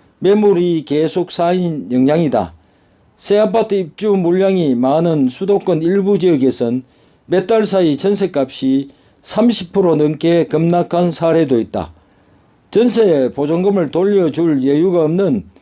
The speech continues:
기업 투자자들은 에어컨 설치, 인테리어 교체 등의 단건을 제시하며 세입자 모시기에 혈안이 됐다.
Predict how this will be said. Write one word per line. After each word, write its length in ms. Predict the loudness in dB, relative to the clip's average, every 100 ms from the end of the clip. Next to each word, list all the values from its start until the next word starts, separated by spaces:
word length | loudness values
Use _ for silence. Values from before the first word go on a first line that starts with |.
| _ _ _ _
기업 280 | 0 2 0
투자자들은 840 | -2 0 2 0 0 -2 -2 -6 -4
에어컨 440 | -2 -2 0 0
설치, 420 | 0 -4 -4 -2
인테리어 680 | -2 -2 -2 -2 0 2 0
교체 280 | 0 -4 -2
등의 400 | -2 0 0 -4 _ _ _ _ -6
단건을 600 | -2 2 2 2 2 2
제시하며 840 | 0 -2 0 0 0 0 -2 -4 _ _ _
세입자 680 | -6 2 2 2 0 0 2
모시기에 880 | 0 -2 -2 -4 -2 -2 0 -2 -2
혈안이 420 | -4 0 2 2
됐다. 380 | 0 -2 -6 -14